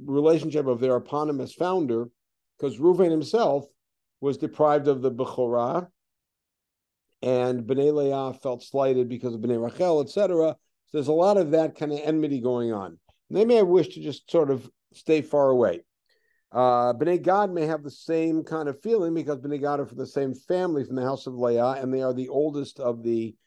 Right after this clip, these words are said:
uh, of the, um, um, Bnei Hashfachot, uh, in the house of Leah.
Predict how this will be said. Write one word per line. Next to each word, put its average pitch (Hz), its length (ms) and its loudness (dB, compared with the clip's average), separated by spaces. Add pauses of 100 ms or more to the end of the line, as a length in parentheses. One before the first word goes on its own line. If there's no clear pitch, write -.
(420)
uh, 110 280 -2
of 104 180 -4
the, 107 340 -2
um, 98 640 -6 (720)
um, 98 1000 -4
Bnei 143 200 6
Hashfachot, 135 920 2 (520)
uh, 110 300 2
in 127 440 0
the 123 100 0
house 123 240 -2
of 107 100 -10
Leah. 101 540 -2